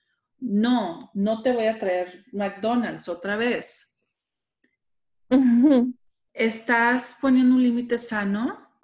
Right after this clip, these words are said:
Speaker 1: y estás también salvando a los ot-, a los demás.
Speaker 2: Así es.
Speaker 1: Ujú.
Speaker 2: Sí. También incluso en un matrimonio, cuando ya se, no está funcionando,
Speaker 1: Ujú.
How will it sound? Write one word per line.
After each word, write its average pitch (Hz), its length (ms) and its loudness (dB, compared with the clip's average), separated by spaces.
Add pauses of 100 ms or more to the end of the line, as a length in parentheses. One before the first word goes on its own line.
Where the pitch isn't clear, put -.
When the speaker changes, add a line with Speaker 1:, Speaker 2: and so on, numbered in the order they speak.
(1200)
Speaker 1:
y 214 220 -2
estás 202 480 -4
también 202 360 -6
salvando 180 760 -8
a 190 100 -14
los 170 260 -16
ot-, - 280 -16
a 185 100 -10
los 170 180 -12
demás. - 640 -18 (760)
Speaker 2:
Así 220 480 0
es. 208 320 -12 (200)
Speaker 1:
Ujú. 214 320 -16
Speaker 2:
Sí. 220 360 -6 (1160)
También 269 300 2
incluso 294 360 2
en 277 100 2
un 269 100 0
matrimonio, 220 680 -2
cuando 190 320 -4
ya 190 240 -6
se, 214 220 -10 (800)
no 208 180 -6
está 214 200 -8
funcionando, 180 800 -6 (400)
Speaker 1:
Ujú. 214 360 -20